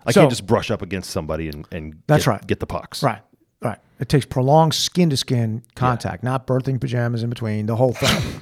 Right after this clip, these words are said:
Speaker 1: <laughs>
Speaker 2: Skin on skin.
Speaker 1: Yes.
Speaker 2: There's no Team
Speaker 1: I'm,
Speaker 2: Nelson
Speaker 1: I'm
Speaker 2: risk.
Speaker 1: one hundred percent cutting that out.
Speaker 2: Okay, thank you.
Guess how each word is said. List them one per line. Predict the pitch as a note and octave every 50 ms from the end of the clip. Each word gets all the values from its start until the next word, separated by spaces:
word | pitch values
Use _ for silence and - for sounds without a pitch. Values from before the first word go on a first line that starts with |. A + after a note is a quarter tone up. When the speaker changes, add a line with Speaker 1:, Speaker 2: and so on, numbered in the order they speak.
| - -
Speaker 1:
<laughs> | - _ _
Speaker 2:
Skin | - - - E3 D#3 D3+
on | C#3 C3+
skin. | - - - A#2+ G#2+ - - _ _ _
Speaker 1:
Yes. | - G2+ D2+ - - - -
Speaker 2:
There's | - - C3
no | D3 D3+ D3+
Team | - - E3 D3+ C#3
Speaker 1:
I'm, | C3+
Speaker 2:
Nelson | C3+ C3+ C3+ - - C3+ B2 A#2+ A#2
Speaker 1:
I'm | G#2 G2 G#2+
Speaker 2:
risk. | G2 G2
Speaker 1:
one | G2+ -
hundred | G#2+ G#2 G2 -
percent | F#2+ - - G2 F2+ F2
cutting | - - F#2 E2+ E2 E2
that | E2 D2+ -
out. | - - - -
Speaker 2:
Okay, | B2 - - - - - - _
thank | D3 B2 A#2+ - -
you. | G#2+